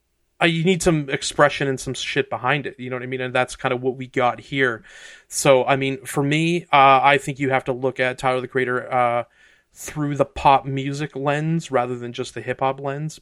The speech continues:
But although this is a hip hop album that you could absolutely observe through the hip hop lens, I think his music is at a point where it's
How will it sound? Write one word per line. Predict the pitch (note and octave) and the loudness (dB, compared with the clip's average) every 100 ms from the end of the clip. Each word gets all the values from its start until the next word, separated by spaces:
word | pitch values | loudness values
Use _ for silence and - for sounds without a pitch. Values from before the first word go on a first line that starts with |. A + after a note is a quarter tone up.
| - | -4
But | B2+ A#2+ - - - - | -2 -2 -8 -20 -10 0
although | C#3 C#3 | 2 4
this | C3+ - | 2 -2
is | B2 | -6
a | A2+ | -2
hip | C3+ B2+ | -2 0
hop | A2+ A2+ | 0 -2
album | A#2+ A#2+ A#2 A#2 D3+ | -6 -8 -12 -14 -6
that | C3 A#2+ | -2 -2
you | B2+ B2+ | -4 0
could | G3 G3 | 6 6
absolutely | D#3+ C#3+ D3+ C#3 C3+ | 6 2 -2 -6 -6
observe | C3 B2+ | -6 -6
through | C3 | -4
the | A#2+ | -6
hip | A#2+ A#2+ | -4 -4
hop | A#2 B2 | -4 -4
lens, | A#2+ A#2 - | -8 -8 -2
I | C#3+ | 0
think | C#3 C#3+ | 0 -2
his | D3 C3 - _ E3 | -2 -4 -12 _ -6
music | F3 F#3 G3+ G3 G3 - | 0 0 4 2 2 0
is | F3 D#3+ C3 - - | 2 2 -2 -6 0
at | D#3 | 2
a | D3 | 2
point | - C#3 C3+ C3 | 0 0 -2 -2
where | C3 B2+ B2+ B2 A#2+ | 2 2 4 0 -2
it's | C3 B2+ | -2 -4